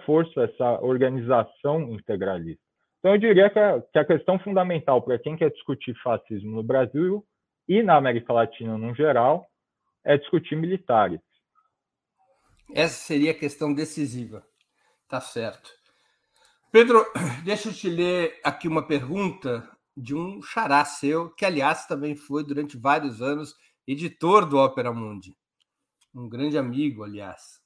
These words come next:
Speaker 2: Pedro Aguiar. Ele pergunta assim: "Pedro, você avalia", aqui é ópera com ópera, Pedro com Pedro. "Pedro, você avalia que a imprensa empresarial é cúmplice ou míope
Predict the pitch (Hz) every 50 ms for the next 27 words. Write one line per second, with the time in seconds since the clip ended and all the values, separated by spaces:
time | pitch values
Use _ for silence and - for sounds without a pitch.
0 | _ _ - 135 139 131 143 147 143 143 143 131 107 98 98 104 123 131 139 135
1 | - 127 120 113 131 131 120 120 110 - - - 107 98 104 107 _ _ _ _
2 | _ _ _ _ _ _ - 220 214 190 165 147 147 139 139 165 180 - - -
3 | 226 220 190 175 196 165 151 165 180 185 - 139 - - 220 220 185 147 147 185
4 | 226 226 - 143 139 135 - 127 117 139 160 170 160 143 - - 127 107 110 -
5 | - 151 156 151 143 131 117 - 113 113 - - 156 165 165 147 123 113 107 -
6 | _ _ _ _ _ _ _ _ _ _ - 208 220 202 170 156 156 151 147 196
7 | 196 196 - - 254 254 226 185 226 202 180 175 180 185 170 160 - 165 156 151
8 | 147 - 165 170 180 175 - - - _ - 190 208 196 - 196 180 151 160 170
9 | 151 147 143 135 131 131 131 127 - _ _ 226 233 240 233 208 - _ 160 139
10 | 131 127 - - - - 147 147 143 151 151 156 170 190 190 180 160 135 - _
11 | _ - 117 110